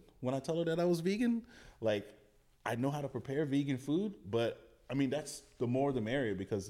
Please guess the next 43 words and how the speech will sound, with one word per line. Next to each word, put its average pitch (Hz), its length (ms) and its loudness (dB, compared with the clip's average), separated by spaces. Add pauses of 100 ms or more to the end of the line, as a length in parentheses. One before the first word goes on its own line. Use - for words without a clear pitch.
(140)
w-, 101 340 -10
the 107 80 -2
way 117 240 0
I 110 140 2
know 120 140 0
how 104 80 0
to 98 60 -4
prepare 90 320 -6
vegan 85 280 -8
food 85 400 -10 (460)
is, 87 420 -4
like, 73 240 -10
predominantly, 98 560 -4
like, 85 240 -10 (160)
Haitian, 90 600 -8 (260)
you 107 120 -10
know, 78 260 -12 (480)
um, 78 320 -10
meals. 110 400 -4
But - 260 -8 (240)
it's 147 220 -6
always 131 340 4
good 120 300 -2
to 107 120 -4
have, 104 400 -4 (720)
you 107 120 -4
know, 82 280 -6
like, 69 160 -10 (560)
a 98 80 -2
lot 95 320 0
of 95 120 -2
different 92 300 -8
types 92 300 -10
of 85 100 -8
meals 95 320 -6
to - 120 -12
cook - 280 -4 (300)
or 87 240 -8 (100)
to - 100 -20
be 98 220 -2
able 101 200 -4
to - 160 -14
cook - 240 -8